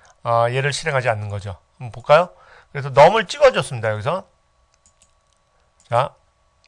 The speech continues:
넘이 영, 일, 이, 삼, 사, 오보다 작을 때는 헬로 월드를 찍으란 얘기죠. 그죠?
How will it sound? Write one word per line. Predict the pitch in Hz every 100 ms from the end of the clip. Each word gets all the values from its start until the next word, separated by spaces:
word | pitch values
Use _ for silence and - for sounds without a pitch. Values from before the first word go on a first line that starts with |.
| _ _ _ _ _ _ _ _ _ -
넘이 | 139 180 214 -
영, | 180 196 175 202
일, | 196 202 185
이, | 180 190
삼, | - 190 196
사, | 170 165 139 - - _ _ _
오보다 | - 180 226 220 220 254
작을 | 262 139 143 165 151
때는 | 180 220 254 - 233
헬로 | 240 208
월드를 | 160 139 175
찍으란 | 247 240 180
얘기죠. | 120 104 107
그죠? | 107 127 113 -